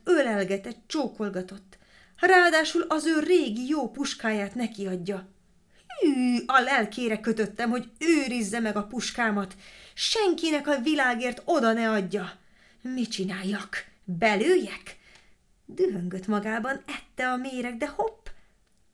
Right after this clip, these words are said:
Eszébe jutott az öregember harmadik tanácsa. Az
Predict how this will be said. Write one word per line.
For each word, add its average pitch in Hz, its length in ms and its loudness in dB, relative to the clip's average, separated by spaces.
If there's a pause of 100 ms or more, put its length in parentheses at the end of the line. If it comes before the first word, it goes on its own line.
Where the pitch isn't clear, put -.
(180)
Eszébe 226 500 -2
jutott 233 400 -4
az 269 180 -4
öregember 262 560 -4
harmadik 220 580 -2
tanácsa. 190 560 -6 (600)
Az 190 200 -8